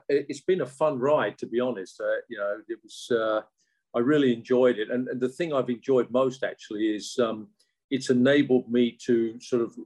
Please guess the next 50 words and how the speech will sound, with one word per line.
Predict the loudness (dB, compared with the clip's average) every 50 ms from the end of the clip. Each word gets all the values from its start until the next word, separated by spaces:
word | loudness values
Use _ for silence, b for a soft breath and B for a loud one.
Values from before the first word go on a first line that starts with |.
| -10 -2
reach | 0 0 0 0 -2 -2
an | 0 2
audience | 4 4 2 2 0 -4 -6 -6 -6 -10 -6 0
where | 2 4 4 4
I | 4 2 -2
can | -4 -6 -8 -10 -2
do | 2 4 4 4 4 2 -2 -4 -8 _ _ _ _ _ _ _
sort | -4 -2 0 0
of | 0
speaking | -4 -6 -2 0 0 0 0 -2 -4 -4 -4
engagements | -8 0 2 2 4 4 2 -2 -8 -10 -8 -8 -8 -8 -8 -12 -6 0
in, | 0 0 2 0 -2 -4 -4 -6 -6 -8 _ _
in, | 0 0 0 0 -2 -6 -8 -12 -20 -2 _ 6
um, | 8 8 8 6 4 0 -4 -6 -8 -14 _ _ _ _ _ -16 -6 -2
connection | 0 2 2 2 0 -2 -6 -8 -4 2
with | 2 2 2 2
the | -4 0
book. | 4 4 4 4 4 0 -10 _ _ _ _ -14
And | -14 -14
so | -4 -2 0
I've | 0 0 -2
been | -4 -8 -4 -2
doing | -2 0 0 -2
quite | -2 -2 0 0 2 0
a | -2
few | -4 -4 -2 2 2 2
of | 2 2
those | 0 -2 -2 -4 -6 -12
appearances, | -12 _ 0 2 2 2 -4 -10 -8 -6 -4 -4 -4 -6 -8 -14 -12 -6 -2 0
uh, | 2 4 2 2 2
actually | -2 -2 -4 -10 -4
quite | 2 2 2 2
a | 2
few | 0 0 0 0
in | 0
L | 0 0 2 4 4
A, | 4 4 2 -2 -6 _ _ b b b b b b b _ -4
uh, | -2 0 0 0 0
in | -2 -6 -10
Florida | -14 -2 0 2 4 4 2 2 0 0 -2
and | -4 -4 0
various | 4 6 6 6 6 2 0 -4
places, | -8 _ -6 -6 -6 -6 -10 -12 -12 -10
Newport, | -6 -4 -4 -4 -4 0 2 2 4 4 2 2 0 -2
uh, | -2 -2
the, | -4 -4 -4 -2 0 2
uh, | 2 2 2
Hall | 0 0 0 0 0
of | -2 -6
Fame, | -6 -4 -4 -4 -4 -6 -10 -12 -18